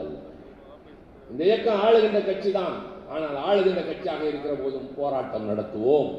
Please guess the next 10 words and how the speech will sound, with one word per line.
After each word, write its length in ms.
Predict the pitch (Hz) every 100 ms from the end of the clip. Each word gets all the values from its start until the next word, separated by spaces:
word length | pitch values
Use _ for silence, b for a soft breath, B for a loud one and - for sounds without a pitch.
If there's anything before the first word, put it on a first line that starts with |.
| - - - - - - - - -
ஆளுநரை 500 | 151 208 208 196 196
எதிர்த்தும் 420 | 190 214 240 220
நடத்துவோம், 680 | 208 208 220 247 269 269 -
ஒன்றிய 360 | 196 202 202
அரசை 320 | 190 185 185 185
எதிர்த்தும் 420 | 208 233 233 214
நடத்துவோம், 500 | 208 202 220 269 262 - -
அநீதியை 540 | 202 240 208 196 180
எதிர்த்தும் 480 | 180 214 - 226 208
நடத்துவோம். 580 | 160 151 143 143 139